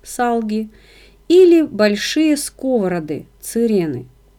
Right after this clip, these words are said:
под которыми разводился дровяной огонь. При нагревании рассола в осадок выпадали сначала гипс и другие примеси, которые удалялись.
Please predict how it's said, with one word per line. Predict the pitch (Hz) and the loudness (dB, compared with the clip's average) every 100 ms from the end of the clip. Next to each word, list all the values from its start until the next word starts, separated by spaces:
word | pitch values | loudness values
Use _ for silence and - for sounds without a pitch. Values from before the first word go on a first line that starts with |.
| _ _ _ _ | _ _ _ _
под | 202 208 | -8 -2
которыми | 226 220 302 302 240 | -2 0 2 2 2
разводился | 202 190 196 202 262 294 214 | 0 -2 -4 -4 -2 -4 -4
дровяной | 190 185 175 180 202 208 | -2 -2 0 0 0 0
огонь. | 196 180 175 160 160 _ _ _ _ _ _ | -2 -6 -6 -6 -8 _ _ _ _ _ _
При | - | -2
нагревании | 269 262 277 277 285 285 269 | 0 2 0 2 4 4 4
рассола | 269 262 - 320 359 233 170 | 0 -4 -2 2 2 2 0
в | |
осадок | 185 - 285 277 240 | -4 -2 -2 0 -2
выпадали | 220 208 214 226 220 | -4 -2 -2 0 -2
сначала | 202 202 190 214 190 180 | -2 -4 -4 -2 -2 -2
гипс | 170 233 320 - - _ _ _ | -4 -2 -4 -6 -18 _ _ _
и | 190 | -4
другие | 196 185 202 269 269 | -2 -2 -2 -2 -2
примеси, | 226 226 202 170 - 143 123 | -2 0 2 0 -4 -12 -10
которые | - 170 240 294 294 | -10 -4 -2 0 0
удалялись. | - 220 220 190 170 156 151 - | -2 -4 -2 0 -2 -4 -8 -12